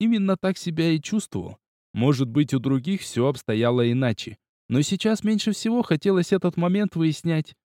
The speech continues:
И делиться своими ощущениями тоже не хотелось. «Вперёд!» — негромко скомандовал Эдик, чтобы не выдать дрожания голоса, и тронул штопора.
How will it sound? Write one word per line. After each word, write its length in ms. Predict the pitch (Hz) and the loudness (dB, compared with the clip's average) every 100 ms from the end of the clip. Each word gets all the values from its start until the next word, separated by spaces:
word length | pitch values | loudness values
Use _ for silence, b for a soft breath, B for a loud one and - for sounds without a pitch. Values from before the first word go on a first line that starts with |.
| _ _ - | _ _ -4
И 80 | 127 | 0
делиться 440 | 147 202 214 101 | 2 2 0 -2
своими 380 | 110 131 151 143 | 0 2 4 2
ощущениями 800 | 131 139 127 202 202 185 180 185 | 0 -2 -6 -4 -2 -2 -2 -2
тоже 320 | 233 202 175 | -2 0 0
не 100 | 131 | 0
хотелось. 600 | 135 127 135 95 - - _ _ _ _ _ _ _ | 0 2 2 2 -2 -16 _ _ _ _ _ _ _
«Вперёд!» — 480 | 98 107 123 95 - _ _ | -6 0 0 0 -6 _ _
негромко 540 | - 104 113 151 139 107 | -4 -2 0 0 0 -4
скомандовал 680 | - 104 120 110 107 95 - | -2 -2 -2 0 0 -2 -4
Эдик, 280 | 170 - - _ _ _ - | -6 -6 -14 _ _ _ -12
чтобы 380 | - 196 185 | -2 0 2
не 120 | 185 196 | 0 0
выдать 320 | 208 175 143 | 0 0 0
дрожания 500 | 147 143 165 156 151 | 0 0 0 0 0
голоса, 520 | 165 170 156 - 139 _ _ - | 0 0 0 -4 -8 _ _ -6
и 120 | 110 | -2
тронул 360 | 143 175 156 147 | 0 2 2 0
штопора. 560 | - 151 - 87 - | 2 2 2 -4 -8